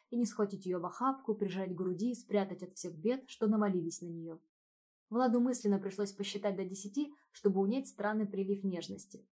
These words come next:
«Это не она, это не она, всего лишь копия», на всякий случай повторил он сам себе несколько раз мысленно,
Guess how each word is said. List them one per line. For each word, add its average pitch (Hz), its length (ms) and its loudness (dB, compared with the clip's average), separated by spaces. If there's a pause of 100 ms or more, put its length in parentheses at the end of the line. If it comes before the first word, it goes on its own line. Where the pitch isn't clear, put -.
(600)
«Это 226 220 0
не 220 140 2
она, 185 440 -2
это 214 280 2
не 196 160 4
она, 185 280 -2
всего 190 240 -2
лишь 214 200 -4
копия», 170 460 -6 (240)
на 202 120 4
всякий 214 300 0
случай 269 320 -4
повторил 226 440 -2
он 214 80 -2
сам 214 200 -2
себе 208 300 0
несколько 202 460 0
раз 214 180 -2
мысленно, 180 500 -2